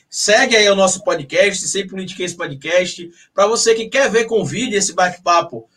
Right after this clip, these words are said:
vai pro YouTube, no canal Sem Politiquês Podcast também, se inscreva lá, compartilha o vídeo, manda as pessoas acompanhar o nosso trabalho, e a gente vai continuar crescendo, e em breve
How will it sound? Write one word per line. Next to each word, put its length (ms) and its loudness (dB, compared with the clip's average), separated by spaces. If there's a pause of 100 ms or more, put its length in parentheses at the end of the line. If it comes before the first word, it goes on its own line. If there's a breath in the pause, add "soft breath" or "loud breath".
(120)
vai 220 2
pro 140 -4
YouTube, 500 -2
no 80 -4
canal 320 0
Sem 200 0
Politiquês 500 -4
Podcast 580 -2
também, 480 -2 (200)
se 180 -6
inscreva 500 2
lá, 340 2
compartilha 680 -2
o 60 -2
vídeo, 600 -6 (220 soft breath)
manda 220 0
as 80 -2
pessoas 300 0
acompanhar 360 2
o 40 -2
nosso 180 2
trabalho, 720 2 (200)
e 60 -6
a 40 -2
gente 180 -6
vai 120 2
continuar 320 -2
crescendo, 400 0
e 80 0
em 140 2
breve 600 2